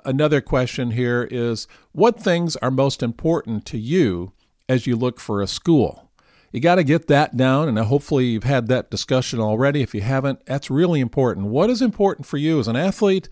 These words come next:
What's important for you as a parent? Discuss this.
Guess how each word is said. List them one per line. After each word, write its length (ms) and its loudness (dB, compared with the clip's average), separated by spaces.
What's 260 -2
important 420 0
for 100 -4
you 180 0
as 100 -4
a 60 -6
parent? 480 -8
Discuss 460 -2
this. 320 -4